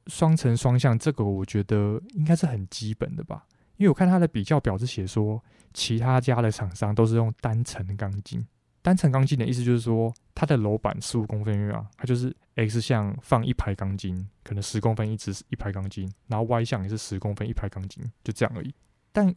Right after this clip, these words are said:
我以我们公司设计来说，我们全部都是一定双层双向，但他是写说别人只有单层，因为我自己也不确定到底是不是外面比较小间的建商是这样做吗？还是他只是在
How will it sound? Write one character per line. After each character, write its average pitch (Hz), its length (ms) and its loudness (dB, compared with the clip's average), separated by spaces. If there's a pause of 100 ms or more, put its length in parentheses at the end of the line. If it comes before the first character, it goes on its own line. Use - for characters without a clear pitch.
(140)
我 135 160 -2
以 143 120 6
我 185 40 10
们 143 100 4
公 156 120 4
司 151 120 4
设 151 120 2
计 143 120 4
来 113 60 4
说， 131 100 2
我 113 80 2
们 98 200 -2 (140)
全 113 220 -2
部 135 180 0
都 131 100 6
是 120 140 0
一 113 60 -4
定 117 140 0
双 113 240 0
层 101 220 -4
双 101 220 -4
向， 101 180 -4 (200)
但 196 120 2
他 180 120 -2
是 185 100 4
写 107 160 -2
说 139 140 2
别 131 120 2
人 117 100 2
只 135 80 2
有 135 100 4
单 131 240 0
层， - 200 -6 (420)
因 208 80 0
为 - 20 4
我 190 80 4
自 147 60 -4
己 170 80 4
也 120 60 6
不 110 60 6
确 - 80 -2
定 135 100 4
到 143 140 4
底 104 80 2
是 101 140 -2
不 120 60 4
是 131 60 4
外 120 120 6
面 120 280 4 (760)
比 113 100 0
较 127 380 2 (360)
小 104 300 2
间 139 140 4
的 120 80 6
建 123 160 4
商 110 120 2
是 113 140 0
这 113 100 -2
样 107 140 -2
做 104 240 4
吗？ 95 140 0
还 98 120 -4
是 113 320 0
他 - 160 -4
只 104 140 -2
是 104 180 -4
在 110 240 0